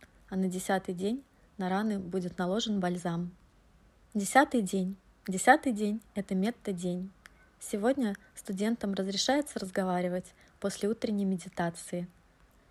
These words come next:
Это очень важно — оставаться на курсе до самого конца. Невозможно сразу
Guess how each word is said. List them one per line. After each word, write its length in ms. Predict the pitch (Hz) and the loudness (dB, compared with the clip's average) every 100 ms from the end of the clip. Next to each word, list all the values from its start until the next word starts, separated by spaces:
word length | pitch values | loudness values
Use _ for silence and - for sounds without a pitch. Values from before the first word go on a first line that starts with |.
| _ | _
Это 200 | 208 - | -8 0
очень 280 | 233 - 233 | 2 2 0
важно — 460 | 202 185 180 175 175 - - - | 2 2 2 -2 -10 -16 -18 -10
оставаться 560 | - 196 185 185 - | -4 0 0 -2 -2
на 80 | 185 | -2
курсе 500 | - 247 - - 190 - _ _ | -2 -8 -6 -6 -8 -8 _ _
до 100 | 196 | -6
самого 420 | 185 214 214 190 | -4 -2 -2 -4
конца. 580 | 175 196 196 - 180 165 - - - | -4 -4 -4 -4 -6 -6 -10 -20 -10
Невозможно 640 | - 220 202 196 220 233 202 | -2 2 2 2 0 2 -2
сразу 560 | - - 196 190 190 | -2 0 0 -2 -6